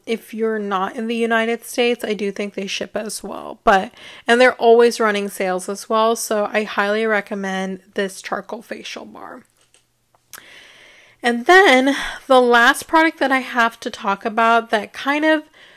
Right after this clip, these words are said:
goes into, um, lastly, also talking about skincare is a vitamin C serum. So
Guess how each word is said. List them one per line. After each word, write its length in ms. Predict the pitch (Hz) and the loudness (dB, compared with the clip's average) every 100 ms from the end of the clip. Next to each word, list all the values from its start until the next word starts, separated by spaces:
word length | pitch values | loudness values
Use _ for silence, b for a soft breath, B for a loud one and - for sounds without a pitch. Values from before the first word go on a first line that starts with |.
| b b | b b
goes 380 | 233 220 247 - | 4 6 4 0
into, 1080 | 240 220 214 - - 226 220 220 220 220 - | -4 -2 -4 -6 -6 -2 2 2 2 0 -2
um, 720 | 214 196 190 190 190 190 190 _ _ | -2 0 2 0 -4 -8 -12 _ _
lastly, 580 | 262 214 185 190 - 202 | -6 -2 -2 -4 -6 -4
also 320 | 196 190 185 | -2 -4 -4
talking 460 | 202 226 202 220 208 | -10 -10 -12 -8 -6
about 260 | 202 190 190 | -4 -6 -8
skincare 800 | - - 190 185 - 202 202 - | -14 -8 -8 -8 -8 -6 -4 -6
is 220 | 202 208 | -10 -10
a 60 | |
vitamin 680 | 185 _ 180 196 208 220 214 | -12 _ -8 -6 -6 -8 -12
C 320 | - 208 185 | -14 -12 -10
serum. 480 | 180 - 240 240 240 | -12 -14 -14 -14 -16
So 480 | - 220 208 208 | -8 -4 0 -2